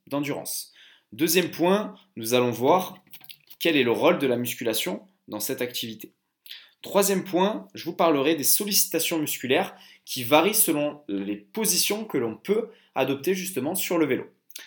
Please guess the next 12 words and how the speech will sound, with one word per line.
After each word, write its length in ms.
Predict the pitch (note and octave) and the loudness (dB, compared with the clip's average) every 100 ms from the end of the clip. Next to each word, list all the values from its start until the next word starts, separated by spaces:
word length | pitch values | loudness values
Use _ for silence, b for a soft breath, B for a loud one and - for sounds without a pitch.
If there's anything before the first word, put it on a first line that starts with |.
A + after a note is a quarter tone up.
| B B | B B
Quatrième 420 | - - - E3+ D3 | -2 0 2 0 0
point, 400 | C#3+ F3 A3 - B B - | 0 2 0 -6 B B -6
nous 140 | G3 | 2
parlerons 540 | G3 E3 C3+ C3 F3+ G3 - | 6 6 6 4 0 -4 -10
notamment 640 | C3 B2+ B2 C#3+ F#3+ - - | -10 0 2 4 0 -4 -8
des 440 | A#2 D#3 - - - - | 2 4 2 -6 -20 -20
blessures 560 | G#2+ G#2+ E3 G3 - G2 G2 | -14 -2 0 2 0 -4 -6
et 40 | |
des 120 | A2 | -8
pathologies 720 | - C3 D3 B2+ A#2 F#3+ A3+ - | -4 -2 -2 -4 -2 -4 -6 -8
que 120 | C3 | -6
l'on 220 | A2+ G#2+ | -4 -6